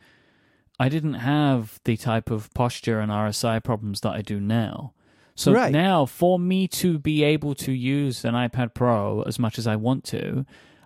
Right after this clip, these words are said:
Speaker 1: I need to be able to have things like it be elevated off the desk. I need to be able to not be reaching out and touching it all the time, right? Like, it started with the Apple Pencil for me.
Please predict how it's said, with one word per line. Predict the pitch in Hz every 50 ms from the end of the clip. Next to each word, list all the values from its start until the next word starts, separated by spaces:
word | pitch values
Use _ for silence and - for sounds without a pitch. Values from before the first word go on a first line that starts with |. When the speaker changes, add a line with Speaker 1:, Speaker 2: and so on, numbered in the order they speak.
| _ -
Speaker 1:
I | 143
need | 143 139 139 139 147 165 175 175 -
to | - 175
be | 156 151 151 151 147
able | 151 156 156 143 131 123
to | - - 135
have | 113 113 135 139 127
things | - - 135 123 117 117 117 110 -
like | 120 110 110 - - -
it | 143 - -
be | - 123 120
elevated | 113 113 113 113 110 117 110 110 - 113 110
off | 113 110 - -
the | -
desk. | 110 113 104 104 101 - - - - - - - - - - -
I | -
need | 123 120 120 135 156 156 -
to | - 156 143
be | 143 143 131
able | 127 127 131 127 127 123
to | - - 131
not | 123 120 117 -
be | 123 123
reaching | 113 - 120 117 - 123 117 113
out | 110 -
and | - 113
touching | - 123 120 - - 113
it | 110 107
all | - 110 104
the | 104 101
time, | - - 104 104 - - -
right? | 107 110 120 110
Like, | 120 117 - -
it | - 117
started | 104 - - 143 120 120 123 92 120 120
with | 131 120
the | 131 131
Apple | 123 127 - 139
Pencil | - 170 170 156 - - 120
for | - 123
me. | 110 107 104 101 101